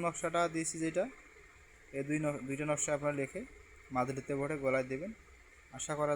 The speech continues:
যায় আপনাদের বাচ্চার স্মৃতিশক্তি আগের থেকে ভালো হবে। একমাত্র আল্লাহ পাক সব কিছুর মালিক, মানুষ মাত্র উসুলা। এই নকশাগুলো আপনারা উসুলা হিসেবে ব্যবহার করতে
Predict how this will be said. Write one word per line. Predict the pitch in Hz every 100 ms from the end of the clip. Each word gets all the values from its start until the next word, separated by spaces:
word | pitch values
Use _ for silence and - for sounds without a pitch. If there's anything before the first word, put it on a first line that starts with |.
| 135
যায় | 156 240 - - - - 123
আপনাদের | 123 131 131
বাচ্চার | 123 - 147 151
স্মৃতিশক্তি | - 135 - 151 - 131 151 - - - 127
আগের | 127 127 -
থেকে | 131 151 120
ভালো | 113 117
হবে। | 110 113 - - - - - - - - - - - - - 147
একমাত্র | 156 185 185 - 185 175
আল্লাহ | 151 156 -
পাক | 175 -
সব | 147 -
কিছুর | 151 160 147
মালিক, | 123 139 202 - - - 139
মানুষ | 156 175
মাত্র | 165 151 - 147
উসুলা। | 139 - 139 110 - - - - - 151
এই | 165
নকশাগুলো | 170 - 165 170
আপনারা | 170 180 165
উসুলা | - 156 156
হিসেবে | 151 190
ব্যবহার | 170 127 -
করতে | 123